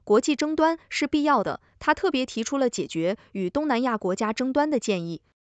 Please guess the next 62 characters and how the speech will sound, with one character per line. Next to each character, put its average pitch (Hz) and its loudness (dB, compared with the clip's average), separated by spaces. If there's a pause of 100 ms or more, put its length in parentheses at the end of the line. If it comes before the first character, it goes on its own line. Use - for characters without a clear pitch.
(140)
最 339 2
后， 302 2 (140)
弗 269 -2
里 330 2
曼 277 2
谈 196 -4
到 269 2
了 180 0 (160)
自 381 0
己 165 -4
在 196 2
推 262 -4
动 240 0
中 330 -4
美 254 0
关 233 -2
系 254 -4
中 240 -2
的 233 0
角 - -8
色， - -4 (260)
并 285 0
对 285 2
未 311 0
来 175 0
的 226 0
中 330 -4
美 285 -2
关 226 0
系 202 -8 (140)
表 180 -4
示 240 -2
乐 262 0
观。 233 -2 (400)
他 330 2
认 311 0
为， 202 0 (180)
尽 302 -2
管 240 4
目 262 0
前 214 -2
中 320 -2
美 302 0
关 262 -2
系 277 -4
紧 190 -10
张， 233 0 (300)
但 339 2
通 349 -6
过 330 2
战 339 0
略 285 0
视 311 -2
野 202 -6 (140)
和 208 -2
熟 208 0
练 302 0
的 226 0
外 277 0
交 311 0
手 - -4
段， 254 2